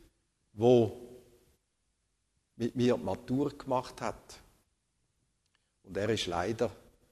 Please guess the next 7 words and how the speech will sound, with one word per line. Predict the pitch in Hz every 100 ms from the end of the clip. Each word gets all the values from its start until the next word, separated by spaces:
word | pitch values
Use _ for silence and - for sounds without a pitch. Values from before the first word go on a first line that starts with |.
| _
sehr | - 101 104
schwer | - 95 101 104
erkrankt | 98 - 82 76 95 - - - - _ _ _ _ _ _ _ _ _ _ _ _
und | - 95 87 - - - - _ _ _ _ _ _ _ _ _ _ _ _ _ _
hat | 90 90 - -
noch | 117 101 92 - - _ _ _ _ _ _ _ _
Monate | 101 113 127 123 - -